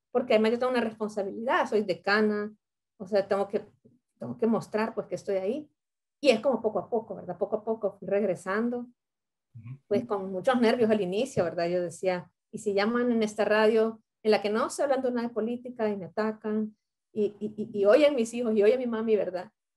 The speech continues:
Speaker 1: Pero, pero nada, yo creo que al final el, la determinación de volver y volver a dar la cara, porque yo sí creo que yo le decía, y le decía, por ejemplo, a mi esposo, o sea,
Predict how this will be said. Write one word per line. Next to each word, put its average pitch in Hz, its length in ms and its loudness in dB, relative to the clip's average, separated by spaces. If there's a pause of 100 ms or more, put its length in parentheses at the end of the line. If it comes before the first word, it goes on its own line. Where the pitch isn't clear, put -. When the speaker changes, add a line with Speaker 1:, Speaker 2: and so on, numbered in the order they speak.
(500)
Speaker 1:
Pero, 226 520 4
pero 247 180 6
nada, 226 300 4
yo 208 120 4
creo 202 140 -2
que - 80 0
al 262 80 -4
final 240 300 -2
el, 240 260 0
la 214 120 2
determinación 208 580 -2
de 220 80 2
volver 190 560 -4 (120)
y 254 80 -10
volver 233 320 2
a 185 40 6
dar 190 100 4
la 226 140 -2
cara, 277 200 2
porque - 360 0
yo 262 200 4
sí 294 200 -10
creo 240 360 0 (640)
que 240 80 0
yo 269 120 4
le 277 100 6
decía, 269 340 8
y 240 60 -6
le 233 140 4
decía, 202 240 0
por 226 200 -2
ejemplo, 220 200 -4
a - 20 -2
mi 190 60 -4
esposo, 254 260 -6
o - 20 -18
sea, 185 240 -4